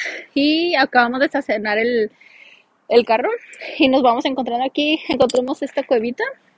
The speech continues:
Eh, toda esa, bueno, les había dejado unas imágenes ahorita que veníamos de cómo se ve. La verdad es que no sabía que estaba como tan empinado.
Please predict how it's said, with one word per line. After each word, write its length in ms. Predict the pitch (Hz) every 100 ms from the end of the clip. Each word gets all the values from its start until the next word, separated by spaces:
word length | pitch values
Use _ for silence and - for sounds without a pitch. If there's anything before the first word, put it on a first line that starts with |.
| _ _ _ _
Eh, 540 | 254 240 233 233 233 220 -
toda 200 | 247 277
esa, 200 | 349 302
bueno, 260 | 285 294
les 180 | 247 254
había 260 | 240 233 247
dejado 260 | 269 262
unas 180 | 262 294
imágenes 460 | 254 208 247 262 269
ahorita 320 | 214 202 240
que 160 | 247 214
veníamos 460 | 202 202 240 403 - - - - -
de 100 | 247
cómo 200 | 254 277
se 160 | 285
ve. 240 | 202 247 480 - - - _ _ -
La 140 | 226
verdad 280 | 220 220 220
es 140 | 262 -
que 120 | 277
no 160 | 262
sabía 500 | - - - 285 277
que 100 | 285
estaba 400 | 285 - 269 269
como 280 | 277 277 262
tan 200 | 247 240
empinado. 560 | 247 226 196 196 254